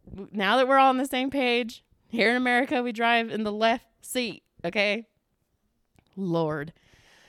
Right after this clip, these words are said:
All right. Um, okay. So I drink water and I, and I'm looking to the left because I'm watching T V. I l-, look to the left, and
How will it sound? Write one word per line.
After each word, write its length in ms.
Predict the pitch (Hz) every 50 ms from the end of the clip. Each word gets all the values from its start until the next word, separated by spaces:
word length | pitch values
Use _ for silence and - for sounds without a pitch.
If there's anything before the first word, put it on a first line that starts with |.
| _ _ _ _ - -
All 100 | 285 233
right. 400 | 185 165 156 - - - - - - - - -
Um, 360 | 226 285 - 214 214 220 220 -
okay. 340 | 208 247 190 156 147 180 - _ _ _ _ _ _ -
So 500 | - - 262 233 226 220 208 208 208 226 - - - - _ _ _ _ _ _ _ _ -
I 140 | 180 175 175
drink 320 | 185 220 247 285 370 -
water 440 | 277 208 185 170 170 170 160 160 - -
and 160 | - 190 196 190
I, 180 | 175 170 156 -
and 160 | - - 240 233
I'm 280 | 214 196 202 196 190
looking 320 | 180 175 196 - 247 254 254
to 100 | - 277
the 100 | 269 269
left 240 | 226 180 190 -
because 220 | - 220 226 233 208
I'm 120 | 208 202
watching 480 | 175 151 147 156 - 220 214 220 220 - _
T 200 | - - 302 269
V. 260 | 196 165 160 175 233 _ _ _ _ _ _ _ _ _ _ _ _ _ _ _ -
I 60 | 175
l-, 200 | 185 180 170 - _ -
look 240 | 196 185 202 - -
to 120 | - 277
the 100 | 262 320
left, 420 | 320 240 165 143 165 233 - _ - _ _ _ _ _ _ _ _ _ _ - -
and 320 | 254 254 254 254 262 -